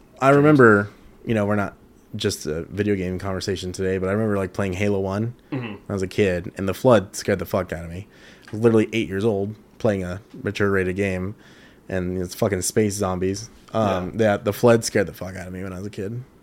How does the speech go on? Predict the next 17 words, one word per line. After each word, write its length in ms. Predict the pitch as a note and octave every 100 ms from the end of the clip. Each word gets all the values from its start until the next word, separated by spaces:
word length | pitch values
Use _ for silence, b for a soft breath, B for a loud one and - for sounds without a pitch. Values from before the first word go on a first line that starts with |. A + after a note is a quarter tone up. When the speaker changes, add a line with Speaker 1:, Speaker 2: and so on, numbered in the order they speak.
| _ -
Speaker 1:
Yeah, 120 | -
that 100 | G#2+
got 120 | -
me 80 | F2+
good. 260 | - F2 A2 -
Speaker 2:
Oh, 60 |
that's 240 | B2+ G2+ A#2
right, 160 | F#2+
'cause 100 | F2
we 60 | F#2
were 60 | F#2
talking 240 | G2+ F2+
about 220 | F2+ F2
zombies 340 | E2+ F2+ F2 E2+
and 100 | E2
apocalyptic 600 | E2 F2+ F2 E2+ E2 -
dreams. 360 | E2+ F#2 F#2